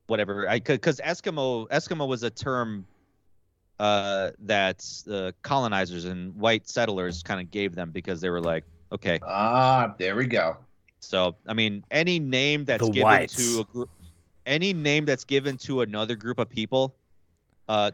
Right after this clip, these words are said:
Speaker 1: to, to a group of people from someone else is always seen as, like, kinda like, "Oh, that's kinda derogatory," or that's,
Speaker 2: Makes
Speaker 1: you know,
Speaker 2: sense.
Speaker 1: whatever. So, you know, so that was definitely one of 'em. So,
Speaker 3: Hmm.
Speaker 1: hey, I learned,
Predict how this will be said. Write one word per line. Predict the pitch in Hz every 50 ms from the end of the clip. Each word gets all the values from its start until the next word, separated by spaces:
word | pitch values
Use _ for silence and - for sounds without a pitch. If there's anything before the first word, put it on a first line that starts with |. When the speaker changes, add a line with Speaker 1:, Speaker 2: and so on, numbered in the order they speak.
| - -
Speaker 1:
to, | - -
to | - - 151 147
a |
group | 127 117 156 143 120
of | 127
people | 139 135 135 127 127
from | 120 - 139 123
someone | 117 - - 139 139 131 127 120 107
else | 104 107 120 143 - - - - - -
is | 113 110 107
always | 107 113 117 117 107 -
seen | - - 117 113 113
as, | 110 104 90 95
like, | 104 95 92 -
kinda | - 101 101 98
like, | 95 95 92 85 _ _ - -
"Oh, | 117 113
that's | 104 101 - -
kinda | - 113 98 92 80 - _ _ _ _ -
derogatory," | 110 104 104 107 110 104 110 107 - 110 107 107 107 104 98
or | 90 90 90
that's, | 90 90 - - - _ _ _ _ _ -
Speaker 2:
Makes | 127 123 120 101 90
Speaker 1:
you |
know, | 92 95
Speaker 2:
sense. | 90
Speaker 1:
whatever. | 90 110 113 120 107 104 90
So, | - - - 90 87 85 - _ _ _ _ _ _ _
you | - 98 87
know, | 85 82 85 - - _ _ _ _ _ _
so | - 92 87 156 - _ _ _ _ _ _ _ _ _ _ _ _ _ _ -
that | - 120
was | 135 139
definitely | - 180 180 196 190
one | 185 202 196
of | 170 143
'em. | 139 135 135 127 - _ _ _ _
So, | - 123 113 113 110 _ _ _ _ _ _ _ _ _ _ - _ _ _ _ _ _ _ _ _ _ _ -
Speaker 3:
Hmm. | 101 95 85 80 -
Speaker 1:
hey, | 151 151
I | 147 147 202
learned, | 190 123 98 87 95 98